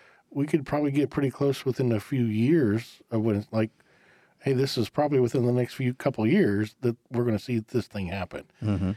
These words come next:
Speaker 1: And as we follow this calendar, we can start to see when the calendar lines up to the sequence that Jesus gave us.
Speaker 2: Yes, yes.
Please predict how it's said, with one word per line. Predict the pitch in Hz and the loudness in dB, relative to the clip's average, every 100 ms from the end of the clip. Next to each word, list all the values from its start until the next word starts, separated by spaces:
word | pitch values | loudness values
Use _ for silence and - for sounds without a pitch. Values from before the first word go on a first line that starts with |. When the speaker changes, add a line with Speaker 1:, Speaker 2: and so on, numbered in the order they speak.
| - | -4
Speaker 1:
And | 135 127 | -2 0
as | 127 123 123 | 2 2 2
we | 135 | 2
follow | 131 127 147 180 123 | 0 2 4 4 4
this | 107 - | 2 -2
calendar, | - 95 101 104 107 | -4 -2 -2 0 2
we | 110 | 2
can | 113 117 | 2 -2
start | - 123 113 | -2 -2 -2
to | 107 | -4
see | - 120 113 107 - - - - - _ - | -6 -2 0 0 -4 -16 -20 -20 -20 _ -6
when | 117 127 127 120 117 - _ _ 123 | 0 2 2 2 0 -4 _ _ -10
the | 113 117 | -4 -4
calendar | - - 135 131 127 120 113 113 | -4 -4 -2 0 2 2 2 0
lines | 110 113 117 113 | 0 2 2 2
up | 113 110 - | 0 -2 -4
to | 117 113 | 0 2
the | 107 101 | 2 0
sequence | 95 - 202 220 - 107 98 - | -2 0 0 0 -2 -2 -2 -6
that | 98 95 | -16 -6
Jesus | 101 87 85 - | -6 -4 -8 -8
gave | 95 85 | -6 -4
us. | 92 - - | -6 -6 -4
Speaker 2:
Yes, | 101 80 - - _ - | -4 -4 -10 -20 _ -10
yes. | 92 90 | -8 -8